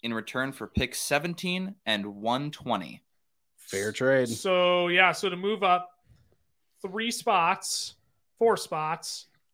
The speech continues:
Speaker 3: uh, and you exchange a fourth round pick in the process. Uh,
Speaker 2: Uh,
Speaker 3: not a bad deal for the Pittsburgh Steelers there.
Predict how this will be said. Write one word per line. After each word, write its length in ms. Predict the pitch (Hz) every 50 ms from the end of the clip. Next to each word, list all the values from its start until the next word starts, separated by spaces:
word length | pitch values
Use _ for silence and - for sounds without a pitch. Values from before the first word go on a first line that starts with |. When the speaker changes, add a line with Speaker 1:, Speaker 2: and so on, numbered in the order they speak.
| _ _ -
Speaker 3:
uh, 260 | 160 165 156 156 160 - - -
and 260 | 175 170 170 165 160 156
you 120 | 165 165
exchange 640 | 165 160 - - - 185 175 170 170 165 165 156 - - 180
a 160 | 170 165 160
fourth 320 | 165 - 226 220 - -
round 200 | 190 180 170 156
pick 200 | - 165 131 - - - - - _ -
in 40 | 165
the 80 | 160
process. 600 | 156 160 143 - - - - - - - - - _ _ _ _ _ _ _ _ _ _ _ _ _ _ _ _ _ - -
Uh, 40 |
Speaker 2:
Uh, 260 | 170 165 165 160 160 160
Speaker 3:
not 260 | 170 180 190 196 202
a 40 | 190
bad 220 | 185 185 185 175
deal 280 | 160 185 180 175 170 156
for 640 | 156 - - 196 180 175 175 175 170 170 170 165 160
the 60 | 165
Pittsburgh 360 | 156 185 165 - - 175 165
Steelers 380 | - - 220 233 240 226 214 190
there. 440 | 208 196 202 202 196 185 180 180